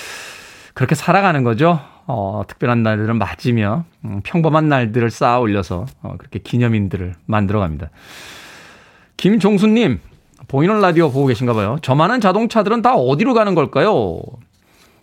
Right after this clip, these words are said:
하셨습니다. 글쎄요, 어, 기념일을 맞은 누군가를 만나러 가는 분도 계실 것 같고,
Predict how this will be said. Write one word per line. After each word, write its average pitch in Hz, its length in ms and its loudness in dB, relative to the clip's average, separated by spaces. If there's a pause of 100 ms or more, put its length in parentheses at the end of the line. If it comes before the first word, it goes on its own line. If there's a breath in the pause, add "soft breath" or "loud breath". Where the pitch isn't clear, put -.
하셨습니다. 107 480 -6 (960 loud breath)
글쎄요, 165 540 2 (140)
어, 135 160 -2
기념일을 156 400 0
맞은 151 260 2
누군가를 139 380 2
만나러 139 380 2
가는 135 200 0
분도 123 240 -2
계실 123 240 -4
것 135 180 -4
같고, 127 580 -4